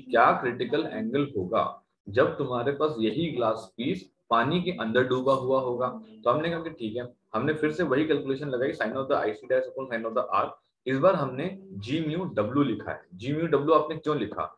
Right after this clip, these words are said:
क्योंकि आपका जो glass है वो पानी के अंदर डूबा हुआ है, इसलिए हमने लिखा। G mu W को आपने कैसे निकाला, हमने G mu A upon W mu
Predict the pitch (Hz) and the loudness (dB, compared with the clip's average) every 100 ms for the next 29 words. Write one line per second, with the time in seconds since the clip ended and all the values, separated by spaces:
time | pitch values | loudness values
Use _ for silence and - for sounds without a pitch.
0 | _ - 117 - 165 - 101 - 160 160 | _ -6 -4 -2 -2 0 0 2 0 0
1 | 110 107 107 - 143 147 170 120 104 110 | 2 2 2 0 0 0 -2 0 -2 -2
2 | 143 - 131 139 120 107 98 90 92 90 | -6 -8 -2 0 2 0 -2 -2 -2 -4
3 | 139 - 107 92 90 85 - 82 _ _ | -6 -4 -4 -2 -6 -8 -14 -20 _ _
4 | - 110 147 165 131 113 139 156 156 156 | -10 -2 0 2 2 2 2 2 2 0
5 | 127 113 151 143 139 143 175 - _ - | -2 -2 -2 0 0 0 -6 -10 _ -6
6 | 123 143 104 123 143 147 135 135 143 139 | -4 -2 -2 -2 0 0 2 2 2 0
7 | 131 98 107 120 123 | -2 -2 -2 -4 -4